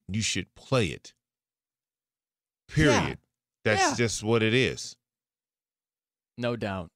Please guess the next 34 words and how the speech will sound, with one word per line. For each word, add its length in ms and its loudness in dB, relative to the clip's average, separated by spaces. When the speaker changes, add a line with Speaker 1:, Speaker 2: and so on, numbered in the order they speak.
Speaker 2:
And 160 4
that 120 6
doesn't 300 4
mean 140 2
you 100 4
have 120 4
to 80 0
play 240 2
those 480 2
guys 460 2
forty-four 600 2
minutes 380 0
a 60 0
night 520 2
or, 160 0
you 120 0
know, 100 4
run 220 4
'em 120 2
into 180 0
the 100 -2
ground. 480 2
Speaker 1:
No, 140 4
but 160 0
they, 100 0
sh-, 100 -4
they 160 0
should 200 -4
suit 260 -2
up 180 0
and 80 -4
they 100 0
should 160 -6
play. 380 -6